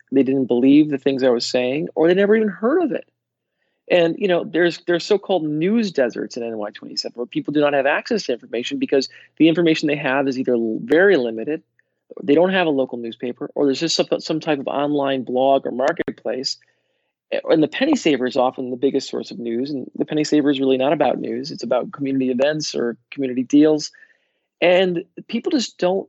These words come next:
have information. So they get misled often by cable television, or the, one of the worst culprits is, is conservative radio.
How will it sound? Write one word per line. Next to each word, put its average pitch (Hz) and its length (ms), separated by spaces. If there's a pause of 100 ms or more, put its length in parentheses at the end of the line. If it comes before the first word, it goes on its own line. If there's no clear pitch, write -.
have 196 280
information. 190 720 (360)
So - 180
they 165 120
get 220 180
misled 165 560
often 123 340
by 127 140
cable 135 340
television, 143 600 (120)
or 156 640
the, 151 120
one 160 160
of - 40
the 165 80
worst 190 300
culprits 180 380
is, 180 240
is 180 340
conservative 156 540
radio. - 400